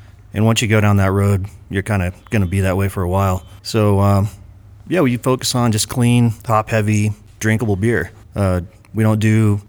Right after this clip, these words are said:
hazy beer, not yet anyway. We don't do, uh,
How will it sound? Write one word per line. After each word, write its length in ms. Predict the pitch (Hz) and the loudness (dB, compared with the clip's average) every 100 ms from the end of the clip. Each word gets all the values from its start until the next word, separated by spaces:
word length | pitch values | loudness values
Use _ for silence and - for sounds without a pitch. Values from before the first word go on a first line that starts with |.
| - | -4
hazy 260 | 107 101 | -2 -2
beer, 340 | 98 95 98 107 - - | 0 0 0 -4 -12 -6
not 200 | 101 95 | -2 0
yet 180 | 95 92 | 0 0
anyway. 400 | 95 90 95 101 - - - | -2 -2 -4 -6 -14 -20 -6
We 80 | 107 | 0
don't 160 | 107 | 0
do, 320 | 101 107 104 101 | 2 2 2 2
uh, 300 | 95 92 | 0 -2